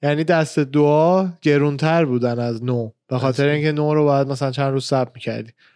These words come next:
Speaker 1: که حالا فامیل ما محدودیت زمانی داشت، داشت برمیگشت ایران، نمیتونست صبر بکنه، چون باید می‌بود روزی که ماشین می‌رسه.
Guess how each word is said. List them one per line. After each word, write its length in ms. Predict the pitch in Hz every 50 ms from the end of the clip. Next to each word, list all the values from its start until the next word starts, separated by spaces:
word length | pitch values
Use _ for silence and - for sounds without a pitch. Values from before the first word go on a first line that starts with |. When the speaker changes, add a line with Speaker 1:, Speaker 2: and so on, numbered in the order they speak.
| _ _ _ _
Speaker 1:
که 100 | _ -
حالا 160 | 160 170 175 170
فامیل 420 | - 180 165 156 156 160 165 175
ما 140 | 175 175 175
محدودیت 480 | 175 165 156 143 131 - 135 143 143
زمانی 480 | 139 127 139 135 135 131 131 131 135 147
داشت، 260 | 147 170 165 156 -
داشت 160 | 160 151 -
برمیگشت 520 | - 151 147 147 147 151 151 160 147 - 143
ایران، 340 | 127 127 127 143 147 143 120
نمیتونست 580 | 104 107 110 - 117 107 101 101 - - _ _ _ _ _ _ _ _ _ _
صبر 300 | - - 135 127 123 120 -
بکنه، 280 | 123 117 - 123 117 113
چون 160 | - 143 143
باید 180 | 143 139 139 139
می‌بود 400 | 139 147 143 123 120 113 117 123
روزی 220 | 120 113 117 117
که 260 | 120 - 117 110 107 - -
ماشین 340 | 123 123 123 - - 127 120
می‌رسه. 400 | 120 120 113 117 - - -